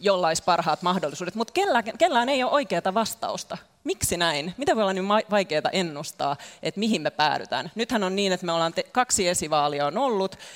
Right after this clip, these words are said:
Seuraavaksi on tulossa Nevada, Etelä-Carolina ja sitten maaliskuun alussa on se, ö, sup-, supertiistai, jolloin neljätoista osavaltiota demokraatti, ö,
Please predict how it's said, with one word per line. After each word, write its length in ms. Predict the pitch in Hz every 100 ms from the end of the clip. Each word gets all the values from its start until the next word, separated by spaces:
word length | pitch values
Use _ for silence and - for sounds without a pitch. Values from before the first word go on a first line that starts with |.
| -
Seuraavaksi 540 | - 208 185 170 170 170
on 80 |
tulossa 320 | 175 170 165 180
Nevada, 480 | 185 170 160 160 147 - -
Etelä-Carolina 800 | 170 175 165 170 160 156 156 160
ja 100 | 156
sitten 340 | 156 170 - 165
maaliskuun 560 | 170 165 156 - 156
alussa 400 | 165 165 160 156
on 160 | 160 165
se, 280 | 165 156 - - _ -
ö, 420 | 123 147 147 143
sup-, 420 | 147 - 208 190 -
supertiistai, 1000 | - 196 180 - 202 185 160 - 160 160
jolloin 280 | 156 156 160
neljätoista 560 | 170 165 156 156 156 147
osavaltiota 720 | 160 160 151 147 147 147 151
demokraatti, 720 | 160 151 - 147 147 156 143
ö, 80 | -